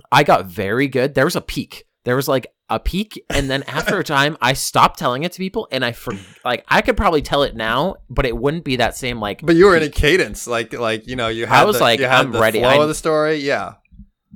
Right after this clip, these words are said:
Speaker 1: There was stuff that I, like, the punchlines, I
Speaker 2: Right.
Speaker 1: got it. But now I d-, like, if I told it on the podcast, I think it would be like, "Oh, wait, no, no, no, let me go back. Let me,
Speaker 2: It's, it
Speaker 1: let
Speaker 2: was
Speaker 1: me
Speaker 2: long
Speaker 1: figure
Speaker 2: enough
Speaker 1: out,
Speaker 2: ago
Speaker 1: like"
Speaker 2: at this point, too. It's, it's better when it's, like, really fresh.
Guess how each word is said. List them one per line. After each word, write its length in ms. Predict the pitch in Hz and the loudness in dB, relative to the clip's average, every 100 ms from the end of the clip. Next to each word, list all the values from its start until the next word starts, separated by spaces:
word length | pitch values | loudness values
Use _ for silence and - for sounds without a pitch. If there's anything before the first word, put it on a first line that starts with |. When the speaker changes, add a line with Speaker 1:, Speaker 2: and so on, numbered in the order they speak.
| _ _ _ | _ _ _
Speaker 1:
There 140 | 131 | -4
was 200 | 104 95 | -4 -8
stuff 360 | - - 123 - | -6 -2 -2 0
that 140 | 98 | -4
I, 200 | 92 90 - | -2 -8 -4
like, 200 | 107 85 | -4 -2
the 120 | 98 | -4
punchlines, 720 | - 165 165 - 151 143 143 - | 2 2 2 -2 0 0 -2 -2
I 20 | |
Speaker 2:
Right. 240 | 143 107 - | 0 0 -4
Speaker 1:
got 240 | 101 92 | -6 -6
it. 140 | 78 - _ _ _ _ | -8 -16 _ _ _ _
But 140 | - 117 | -8 -2
now 200 | 131 170 | 0 0
I 100 | 170 | -2
d-, 80 | 151 - | -6 -6
like, 300 | 131 123 - _ _ _ | -4 -4 -8 _ _ _
if 140 | - 143 | -4 0
I 100 | 151 | 2
told 180 | 185 190 | 2 0
it 60 | |
on 120 | 165 | 0
the 60 | 151 | -2
podcast, 420 | 143 131 127 104 | -2 -2 0 -4
I 40 | 107 | -4
think 220 | 127 117 | -8 -4
it 40 | |
would 140 | 117 104 | -4 -2
be 140 | 113 | -4
like, 260 | 104 98 _ - | -4 -6 _ 0
"Oh, 100 | 143 | 0
wait, 200 | 127 107 | 0 -2
no, 200 | 127 120 | -6 -6
no, 120 | 110 | -8
no, 80 | 104 | -8
let 120 | 117 | -6
me 60 | 135 | -2
go 120 | 123 | -2
back. 320 | 104 85 - | 0 -2 -4
Let 120 | 120 | -6
me, 80 | 123 | -4
Speaker 2:
It's, 120 | 117 | -4
it 60 | - | 0
Speaker 1:
let 60 | 101 | 2
Speaker 2:
was 120 | - | 2
Speaker 1:
me 80 | 147 | 0
Speaker 2:
long 100 | 135 | 0
Speaker 1:
figure 140 | 143 127 | 2 2
Speaker 2:
enough 140 | 107 | 0
Speaker 1:
out, 60 | 147 | -2
Speaker 2:
ago 80 | 127 131 | -2 -2
Speaker 1:
like" 100 | 131 | -2
Speaker 2:
at 40 | |
this 140 | 135 - | -8 -10
point, 260 | 135 117 | -10 -10
too. 160 | - 131 | -8 -8
It's, 160 | 117 - | -10 -10
it's 180 | 151 131 | -10 -4
better 240 | 156 170 | -2 0
when 100 | 143 | -4
it's, 100 | 123 | -8
like, 100 | 117 | -10
really 180 | 117 113 | -6 -8
fresh. 560 | 101 117 98 - - | -6 -10 -10 -16 -20